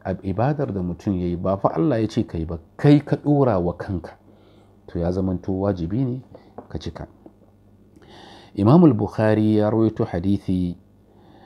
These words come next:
na Ummul Mu'minin Aisha radiyallahu anha,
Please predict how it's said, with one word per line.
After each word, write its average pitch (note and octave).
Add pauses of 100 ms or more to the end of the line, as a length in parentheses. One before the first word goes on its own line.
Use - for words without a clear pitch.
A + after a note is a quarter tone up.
(240)
na G#2
Ummul G#2+
Mu'minin F#2+
Aisha F2+
radiyallahu F#2
anha, G2+